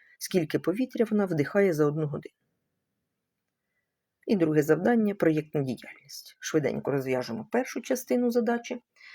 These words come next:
Домовимося, що скільки разів людина вдихає, стільки нехай і видихає, то за одну хвилину людина робить п'ятнадцять вдихів, а за одну годину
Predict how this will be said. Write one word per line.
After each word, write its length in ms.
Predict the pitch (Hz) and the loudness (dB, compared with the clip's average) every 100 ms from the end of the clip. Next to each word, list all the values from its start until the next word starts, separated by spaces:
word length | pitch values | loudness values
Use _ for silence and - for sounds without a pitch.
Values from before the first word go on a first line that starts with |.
| - - | -20 -6
Домовимося, 800 | 170 170 156 143 - 147 143 127 | -2 0 2 0 -2 -4 -4 -6
що 200 | - 143 | -4 -4
скільки 480 | - - 180 147 151 | -4 -2 -2 2 2
разів 380 | 151 139 139 135 | 2 2 -2 -2
людина 340 | 139 151 139 | 0 0 0
вдихає, 500 | 143 151 - 151 139 | 0 -4 2 4 4
стільки 440 | - - 147 - | 0 -4 -4 0
нехай 320 | 127 135 - - | 0 2 0 0
і 60 | |
видихає, 680 | - 226 - - 220 262 285 - _ - - - - _ - | 0 -2 0 2 2 2 -2 -8 _ -16 -14 -16 -18 _ 6
то 300 | 190 175 - | 8 8 2
за 160 | 160 180 | 6 6
одну 300 | 165 180 175 | 6 2 0
хвилину 800 | 165 180 185 170 139 127 147 147 _ _ _ _ _ - | 4 4 8 6 6 -2 -8 -12 _ _ _ _ _ -2
людина 460 | 151 156 160 147 | 0 4 4 6
робить 280 | 139 135 135 | 4 2 0
п'ятнадцять 720 | - 233 - 101 - - 180 190 | 6 4 4 -4 -4 -2 -2 0
вдихів, 760 | 190 220 220 - 254 - - _ _ _ _ _ _ _ _ _ _ _ _ - | 0 0 0 -4 -6 -6 -20 _ _ _ _ _ _ _ _ _ _ _ _ -2
а 340 | 233 233 226 | 2 4 4
за 280 | 208 220 226 | 4 6 6
одну 380 | 226 226 214 233 | 6 4 6 4
годину 640 | 240 226 330 302 127 147 | 4 4 2 2 -2 -4